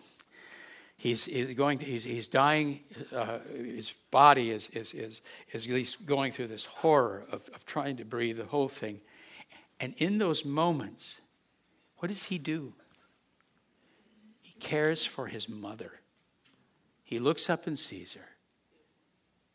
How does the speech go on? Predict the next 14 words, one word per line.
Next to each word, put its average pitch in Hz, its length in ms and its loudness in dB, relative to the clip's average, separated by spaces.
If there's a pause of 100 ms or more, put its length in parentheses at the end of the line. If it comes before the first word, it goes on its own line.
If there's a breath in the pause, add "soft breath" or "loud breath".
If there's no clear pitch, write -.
and 131 80 -12
says, - 220 -6
"John, 113 460 -8
take 110 200 -12
care - 260 -14
of 92 80 -20
her, - 120 -20
please." - 380 -20 (1800)
What 175 140 -2
a - 120 -8 (540)
person. - 400 -10 (1120)
That's - 300 -8
your 117 100 -2
Lord. 147 380 0